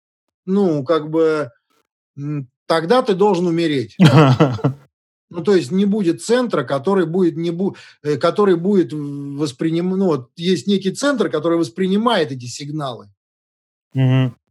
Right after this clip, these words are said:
Speaker 1: Ну, а как бы
Speaker 2: Yep.
Speaker 1: ну, прикинь, тебя тычут, блядь, иголкой, а ты не реагируешь. Это возможно только в одном случае. Или у тебя какая-то вообще там адская воля, как в этом, в кино-то, я помню, в детстве смотрел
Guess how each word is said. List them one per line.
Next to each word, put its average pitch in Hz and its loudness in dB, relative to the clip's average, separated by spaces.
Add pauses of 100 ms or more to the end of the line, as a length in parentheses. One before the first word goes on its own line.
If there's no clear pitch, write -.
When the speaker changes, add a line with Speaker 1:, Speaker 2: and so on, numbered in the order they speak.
(200)
Speaker 1:
Ну, 151 -4
а 123 -6
как 123 -12
бы 117 -8 (1120)
Speaker 2:
Yep. 135 -8 (120)
Speaker 1:
ну, 170 -2
прикинь, 190 -2
тебя 175 2
тычут, 175 -4
блядь, 139 -4
иголкой, 143 -2
а 120 -6
ты 151 -6
не 147 -4
реагируешь. 110 -8 (1080)
Это 156 0
возможно 185 0
только 175 -4
в 180 -2
одном 180 -2
случае. 127 -4 (220)
Или 175 0
у 196 4
тебя 202 2
какая-то 190 0
вообще 196 0
там 170 2
адская 185 0
воля, 202 2 (240)
как 139 -6
в 165 0
этом, 135 -2
в - -20
кино-то, 160 -2
я 143 -2
помню, 139 -6 (260)
в 123 -14
детстве 160 -2
смотрел 143 -4